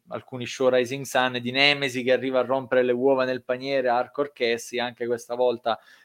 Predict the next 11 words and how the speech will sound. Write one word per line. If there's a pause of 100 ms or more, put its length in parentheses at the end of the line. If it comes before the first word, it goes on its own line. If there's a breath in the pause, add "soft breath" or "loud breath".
(120)
non
è,
non
è
stata
diversa
la
cosa, (340 loud breath)
e,
mm, (320)
quindi